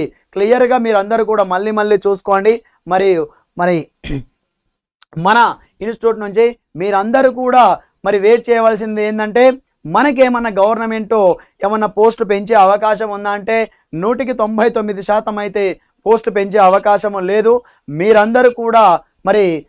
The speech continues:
మనందరం కూడా వెళ్ళి అందరంతో పాటుగా గవర్నమెంట్ మీద పెద్ద ఫైటింగ్ చేస్తేనే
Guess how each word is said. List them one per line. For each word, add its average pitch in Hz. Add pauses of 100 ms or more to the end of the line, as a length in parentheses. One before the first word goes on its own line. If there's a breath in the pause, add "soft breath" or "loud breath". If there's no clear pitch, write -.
(220)
మనందరం 226
కూడా 233
వెళ్ళి 214 (460)
అందరంతో 240
పాటుగా 202 (340 soft breath)
గవర్నమెంట్ 214
మీద 202
పెద్ద 185
ఫైటింగ్ 208
చేస్తేనే 196